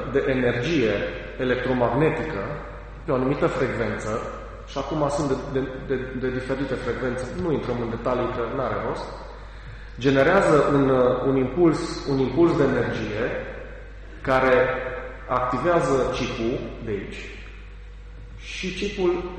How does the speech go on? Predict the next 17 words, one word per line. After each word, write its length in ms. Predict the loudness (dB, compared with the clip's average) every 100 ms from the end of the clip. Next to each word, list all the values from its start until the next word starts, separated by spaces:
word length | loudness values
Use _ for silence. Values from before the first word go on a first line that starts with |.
| -12 -12 -6 0
retransmite 720 | 0 4 4 4 2 2 0
prin, 420 | 0 0 2 2
uh, 260 | 0 0 -2 -6 -8
prin, 320 | -4 -4 -4 -6
descarcă 460 | -6 0 0 2
energia 800 | 2 0 0 2 2 2 0 -4 -8 -10
sub 180 | -2 -2 0
un, 100 | -2
un, 240 | -2 -2 -4 -2
printr-un 300 | 0 0 2
anumit 280 | 0 0 -2 -4
cod 220 | -4 -4 -8 -12 -14 -16 -16 -16 -16 -16 -16 -16 -16 -14
către 480 | -6 -6 -2 0 0 -2
cititor 440 | -6 -4 0 0 -2 -6 -8
și 140 | -10 -8
se 80 |
face 280 | -6 -6 -6